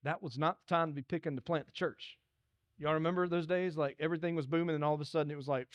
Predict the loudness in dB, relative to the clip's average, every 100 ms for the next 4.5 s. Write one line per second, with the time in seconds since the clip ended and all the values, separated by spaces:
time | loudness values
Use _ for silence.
0 | -20 _ -4 -4 -4 -10 _ _ _ _
1 | _ _ _ _ _ _ _ _ _ _
2 | _ _ _ -20 -20 -8 -4 -2 -2 -4
3 | 4 6 6 2 0 2 2 0 0 0
4 | 2 0 0 -6